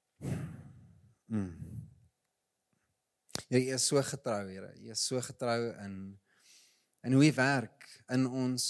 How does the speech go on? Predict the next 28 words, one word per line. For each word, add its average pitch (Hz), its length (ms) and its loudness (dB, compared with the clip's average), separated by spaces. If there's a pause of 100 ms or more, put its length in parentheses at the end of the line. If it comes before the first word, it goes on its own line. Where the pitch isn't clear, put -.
hoe 107 80 -6
U 104 80 -6 (100)
ons 117 160 -2
bedien. 107 380 -2 (260)
Elke 160 240 -2
hart 151 220 -2
wat 147 80 -12
hier 143 80 0
sit - 180 -4
vanaand, 110 480 -10
Here. 113 140 -14 (100)
Ons 120 240 -2
almal 151 240 2
kan 135 160 -4
admit, 117 480 0 (1040)
"God, 123 160 4
I 147 220 2
have 135 100 -4
faced 139 540 0 (180)
doubt 120 320 -4 (140)
in 120 320 -4
my 101 180 -8
life." 101 480 -12 (140)
<laughs> 110 160 -12
Ek 101 100 -20
weet 139 160 0
hoe 147 140 -6
dit 120 100 -12